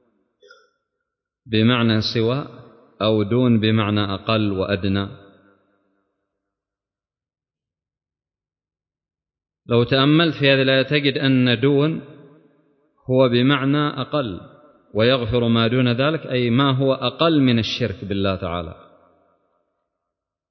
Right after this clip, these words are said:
لأن هنا-، هناك ذنوبا هي ليست من الشرك بالله ومع ذلك لا يغفرها الله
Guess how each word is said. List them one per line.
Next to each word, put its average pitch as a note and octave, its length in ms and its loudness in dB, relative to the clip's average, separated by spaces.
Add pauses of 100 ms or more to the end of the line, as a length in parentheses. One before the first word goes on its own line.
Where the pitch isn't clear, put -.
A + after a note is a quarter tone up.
(380)
لأن C3+ 400 2
هنا-، D3+ 420 2
هناك D3 440 2
ذنوبا B2+ 840 0 (3000)
هي C#3 600 0 (1500)
ليست D#3+ 460 0
من D3 140 2
الشرك C3 400 -4
بالله B2+ 340 0
ومع C#3 300 0
ذلك C#3+ 160 -4
لا D3+ 140 2
يغفرها G#2 420 -2
الله E2+ 340 -4